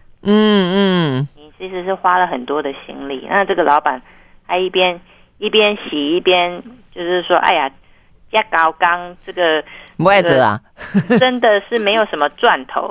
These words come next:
Speaker 1: <laughs>
Speaker 2: 可是他每天起床还是会去
Speaker 1: 还是做。
Speaker 2: 继续做，对，还是会做这个。这一家很特别，是他下的，买的料是还蛮够的。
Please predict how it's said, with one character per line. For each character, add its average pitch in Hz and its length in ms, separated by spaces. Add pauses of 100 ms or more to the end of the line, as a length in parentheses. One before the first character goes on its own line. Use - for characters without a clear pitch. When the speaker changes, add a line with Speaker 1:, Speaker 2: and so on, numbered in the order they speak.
(100)
Speaker 1:
<laughs> 254 40
Speaker 2:
可 262 60
是 214 120
他 277 160
每 196 140
天 226 160
起 208 120
床 175 160
还 170 140
是 202 140
会 196 160
去 - 60
Speaker 1:
还 156 100
是 185 160
做。 156 320
Speaker 2:
继 120 60
续 - 0
做， - 300
对， 135 200
还 135 120 (120)
是 160 80
会 147 140
做 139 180
这 - 140
个。 - 100
这 196 200
一 196 60
家 190 220
很 151 120
特 160 160
别， 135 160
是 165 120
他 175 220 (260)
下 180 180
的， 143 160 (440)
买 135 160
的 143 140
料 165 300
是 139 400
还 135 140
蛮 131 300
够 131 320
的。 - 120